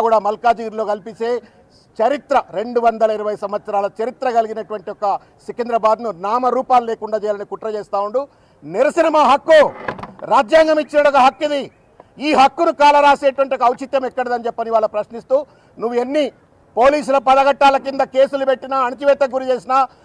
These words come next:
సికింద్రాబాద్ ఆకాంక్షను మాత్రం వదిలిపెట్టాం. సికింద్రాబాద్ను కాపాడుకునే విషయంలో పెద్దలు తలసాని శ్రీనివాస్ యాదవ్ గారి యొక్క నాయకత్వంలో ఏ పోరాటాన్ని కంటే ఆ పోరాటానికి మేము సిద్ధమై కొట్లాడతామనే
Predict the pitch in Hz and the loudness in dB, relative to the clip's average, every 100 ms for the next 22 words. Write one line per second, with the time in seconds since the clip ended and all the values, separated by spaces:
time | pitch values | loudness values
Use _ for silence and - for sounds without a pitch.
0 | _ _ 247 - 311 311 311 311 269 262 | _ _ -8 -6 2 4 6 4 4 4
1 | 277 254 254 247 240 - 226 226 233 220 | 2 2 -4 -2 -2 -2 -4 -4 -4 -6
2 | - 190 _ _ _ _ 277 311 302 302 | -4 -6 _ _ _ _ -6 -2 2 4
3 | 302 285 262 247 262 302 302 285 285 269 | 4 2 0 0 4 2 2 -2 -2 0
4 | 277 277 302 311 - _ _ - 220 285 | -2 2 6 4 2 _ _ -10 0 2
5 | 277 247 254 269 285 277 262 262 262 254 | 2 2 0 2 2 0 -6 0 0 2
6 | 254 247 240 240 240 233 220 240 240 - | 0 2 2 2 0 -2 -2 -2 -4 -6
7 | 233 247 294 - _ 135 196 277 - 262 | -4 2 2 0 _ -4 2 4 4 4
8 | 285 277 262 240 240 240 226 226 233 233 | 6 4 -6 -4 -2 0 0 0 0 0
9 | 233 214 214 180 190 226 226 214 208 214 | -2 -4 -10 -10 -4 -4 -4 -6 -4 -4
10 | 208 196 196 | -4 -8 -10